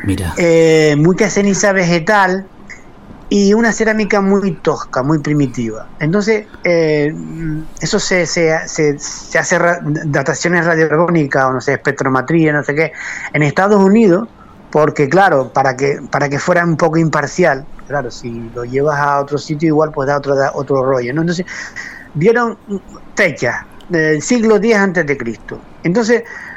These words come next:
Speaker 2: eh, la nueva teoría especula que son los fenicios, los, que son buenos navegantes, comerciantes,
Speaker 1: Mm.
Speaker 2: los primeros que
Speaker 1: Mm.
Speaker 2: llegan a Canarias. Claro, llegan a,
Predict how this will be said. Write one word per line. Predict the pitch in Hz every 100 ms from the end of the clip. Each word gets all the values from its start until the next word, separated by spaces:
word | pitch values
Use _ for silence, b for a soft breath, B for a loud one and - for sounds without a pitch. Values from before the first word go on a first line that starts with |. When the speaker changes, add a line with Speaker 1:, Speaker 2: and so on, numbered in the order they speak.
| B B -
Speaker 2:
eh, | 202 185 170
la | 160
nueva | 151 208 233 226 -
teoría | 196 190 214 214 202 165 180 - - - -
especula | 175 - 147 - 220 190
que | 180
son | 214 226
los | 220
fenicios, | - 208 220 - 170 165 165
los, | 156 151 - 214 156 -
que | 139
son | - 156
buenos | 147 196 202
navegantes, | 208 202 196 196 180 156 170
comerciantes, | 147 127 120 - 196 180 139 151
Speaker 1:
Mm. | 131 117 101 101 -
Speaker 2:
los | 160 190
primeros | 180 196 226 208
que |
Speaker 1:
Mm. | 202
Speaker 2:
llegan | 208 196 185
a | 156
Canarias. | 135 120 110 110 - - - - - - -
Claro, | 180 160
llegan | 147 165 170
a, | 170